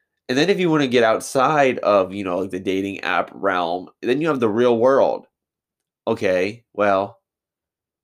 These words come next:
it is two thousand and twenty-two, you know, it, it, it can be hard to tell for the gay men who, who plays for my team and who doesn't,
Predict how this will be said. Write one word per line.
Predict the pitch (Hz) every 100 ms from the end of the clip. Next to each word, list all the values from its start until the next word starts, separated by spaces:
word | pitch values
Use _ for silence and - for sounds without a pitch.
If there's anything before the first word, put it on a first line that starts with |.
| _ _ _ _ _ _ _ _ _ _ _ _ _ _ _ -
it | 175 139
is | 120
two | 156
thousand | 139 135 127
and | 117
twenty-two, | 127 127 113 - 143 110 87 _ _ _ -
you | 117
know, | 113 110 113 _ _ _ _ _ _ _ - -
it, | 95 -
it, | 123 131 -
it | 190 202
can | 311
be | 226 214
hard | 208 226 226
to | 196
tell | 190 208 185 143
for | - 156
the | 143
gay | 143 180 214
men | 147 98 95 98 - _ _ _ _ _ _ _ _ _ _ _ _ _ _ _ _ _ -
who, | 123 156 151
who | 143 180
plays | 180 190 185 180
for | 175
my | 165 160
team | 156 170 160 135 104 - -
and | 139
who | 156 165
doesn't, | 147 - - -